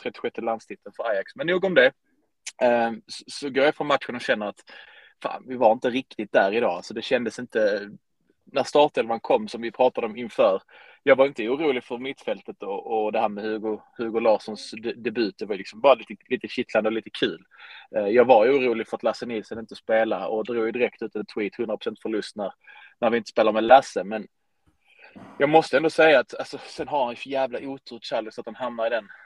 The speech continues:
straffsituation i slutet som är, det är lite klumpigt och han, han försöker ju allt vad han kan bara täcka, alltså täcka ett, ett inte hundraprocentigt mål. Det finns väl inga såna enligt, enligt X G, men,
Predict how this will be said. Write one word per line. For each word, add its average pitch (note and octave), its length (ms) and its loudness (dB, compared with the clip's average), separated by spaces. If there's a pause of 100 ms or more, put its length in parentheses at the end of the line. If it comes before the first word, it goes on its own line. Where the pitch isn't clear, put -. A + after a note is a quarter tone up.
(200)
straffsituation A2+ 920 -2
i - 20 -10
slutet A2 440 -8
som A2+ 160 -6
är, A2 40 -2
det B2 80 2
är B2 60 2
lite B2 180 -4
klumpigt A#2 580 -4
och G#2 60 -2
han, A#2 200 -4
han C3 200 2
försöker A#2+ 560 4
ju A2 60 4
allt - 180 4
vad G#2 80 0
han G2+ 60 -10
kan G#2+ 240 0
bara G#2 140 0 (120)
täcka, G2 400 -2 (460)
alltså A#2+ 200 2
täcka B2 400 4
ett, - 160 -4
ett A2 140 -8 (640)
inte A#2+ 220 -6
hundraprocentigt G#2+ 540 -6
mål. F#2+ 180 -4
Det G2+ 80 -6
finns - 280 -10
väl G2 100 -6
inga G2 160 -10
såna F2+ 260 -8
enligt, F#2 280 -10
enligt G#2+ 280 0
X - 200 0
G, A#2+ 300 2
men, A2 260 2